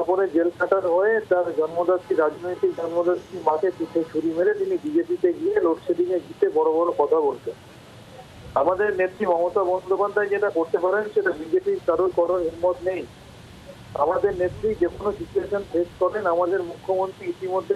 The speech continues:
সিআইডি তদন্তের নির্দেশ দিয়েছেন এবং তিনি বলেছেন, এনআইএ হলে তাতে কোনো আপত্তি নেই এবং তিনি যারা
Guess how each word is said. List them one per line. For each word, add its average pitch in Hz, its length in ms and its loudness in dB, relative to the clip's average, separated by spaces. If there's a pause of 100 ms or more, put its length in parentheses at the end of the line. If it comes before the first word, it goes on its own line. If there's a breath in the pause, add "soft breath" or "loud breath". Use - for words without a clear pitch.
(120)
সিআইডি 170 460 0
তদন্তের 180 500 2
নির্দেশ 180 380 -2
দিয়েছেন - 320 -4 (100)
এবং 185 120 0 (100)
তিনি 180 200 -6 (120)
বলেছেন, 170 340 0
এনআইএ 175 540 -2
হলে 165 160 -2 (160)
তাতে 165 180 2
কোনো 175 200 -2 (140)
আপত্তি 170 420 -4
নেই 220 120 0 (460)
এবং 359 200 4 (120)
তিনি 359 220 0 (680)
যারা 185 200 4